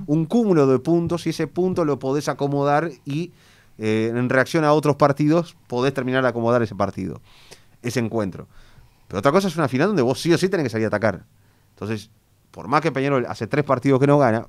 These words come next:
físicamente vos lo ves entero. Lo ves más protagonista. Y esto también es un envío, un en-, un envío anímico para Peñarol, sabiendo que la última fecha con Sudamérica,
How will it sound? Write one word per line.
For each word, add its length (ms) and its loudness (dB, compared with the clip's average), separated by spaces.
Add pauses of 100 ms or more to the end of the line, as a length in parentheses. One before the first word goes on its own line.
físicamente 680 -6
vos 100 -4
lo 80 -2
ves 140 -6
entero. 400 -8 (920)
Lo 140 -8
ves 120 -2
más 120 2
protagonista. 680 -4 (1700)
Y 160 2
esto 160 2
también 280 0
es 120 -6
un 80 0
envío, 340 0 (220)
un 180 2
en-, 300 2
un 120 0
envío 340 0
anímico 400 -2
para 200 0
Peñarol, 300 -4
sabiendo 320 -2
que 60 -6
la 100 -2
última 300 -4
fecha 240 -8
con 120 -4
Sudamérica, 640 -2